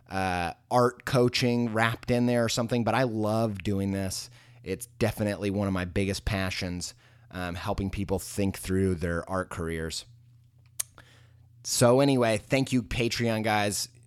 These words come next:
Go check that out. Okay, let's get started.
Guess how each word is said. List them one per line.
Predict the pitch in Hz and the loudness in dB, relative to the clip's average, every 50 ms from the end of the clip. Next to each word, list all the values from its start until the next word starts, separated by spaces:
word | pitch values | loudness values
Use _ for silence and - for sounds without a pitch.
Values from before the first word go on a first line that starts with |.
| _ - | _ -6
Go | 95 113 117 113 | -2 0 0 0
check | - - - 110 - - | 0 -2 -4 -4 -4 -4
that | - 104 95 | -4 -2 -2
out. | 95 92 85 85 - - - - - _ _ - - _ _ _ - - - 139 | 0 -2 -2 -4 -6 -12 -20 -20 -20 _ _ -20 -20 _ _ _ -20 -6 2 4
Okay, | 143 147 139 - 143 117 98 85 - - - - - - | 4 6 6 6 4 4 4 0 -4 -8 -18 -20 -10 -2
let's | 104 127 131 - - | 2 2 2 2 2
get | - 143 139 - | 2 2 2 2
started. | - - - 127 120 117 113 117 117 117 110 | 0 0 2 4 4 6 4 4 0 0 -2